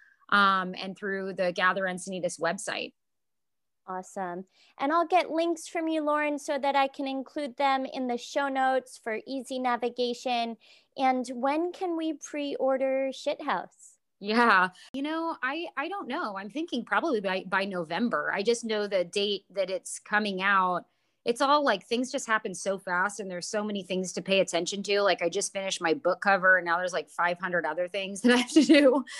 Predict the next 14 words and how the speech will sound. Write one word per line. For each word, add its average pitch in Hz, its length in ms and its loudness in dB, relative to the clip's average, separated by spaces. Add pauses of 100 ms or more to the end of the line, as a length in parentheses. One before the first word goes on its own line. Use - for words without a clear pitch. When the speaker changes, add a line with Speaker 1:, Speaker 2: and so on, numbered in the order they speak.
(220)
Speaker 1:
Um, 190 140 -4
Speaker 2:
Totally. 226 400 0
Speaker 1:
it 170 180 -6
comes 302 180 -2
out 226 420 2 (720)
January 233 540 -4
eleventh, 185 640 -2 (240)
twenty 214 280 -10
twenty-two. 196 800 -2 (300)
Speaker 2:
What 311 160 0
a 339 100 -2
Speaker 1:
Uh, 196 140 6
Speaker 2:
great 180 160 0
date. 311 400 2